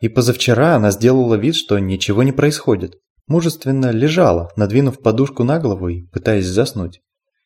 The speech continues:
Ничего, конечно же, не вышло. А соседка, её звали Даниэллой, глядела так невинно,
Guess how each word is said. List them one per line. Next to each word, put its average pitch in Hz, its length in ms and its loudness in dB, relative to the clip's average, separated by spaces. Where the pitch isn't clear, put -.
Ничего, 127 420 -2
конечно 104 420 -2
же, 92 100 -4
не 92 120 -2
вышло. 92 420 -4
А 104 220 -4
соседка, 135 640 -2
её 107 260 -2
звали 101 360 -2
Даниэллой, 92 640 0
глядела 127 440 0
так 131 240 -4
невинно, 127 520 0